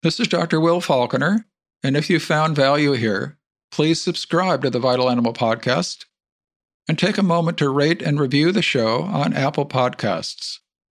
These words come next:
Subscribing means you'll never miss an episode, and rating, reviewing means you'll be making it easier for others to find the show and get empowered themselves to do better for those animals,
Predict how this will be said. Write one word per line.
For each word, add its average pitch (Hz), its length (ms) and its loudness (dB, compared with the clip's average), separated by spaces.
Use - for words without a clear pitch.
Subscribing 175 680 0
means 147 320 0
you'll 139 180 2
never 151 240 2
miss 147 240 0
an 135 100 -2
episode, 139 720 -2
and 131 240 0
rating, 160 460 2
reviewing 139 840 2
means 165 480 0
you'll 170 340 2
be 160 160 0
making 190 340 2
it 170 100 0
easier 160 320 4
for 139 180 0
others 156 320 0
to 135 80 -2
find 143 320 0
the 165 80 2
show 127 480 0
and 143 140 -2
get 143 220 0
empowered 131 760 0
themselves 110 880 -2
to 127 80 -2
do 139 160 0
better 139 280 2
for 139 140 -2
those 131 260 0
animals, 135 680 -2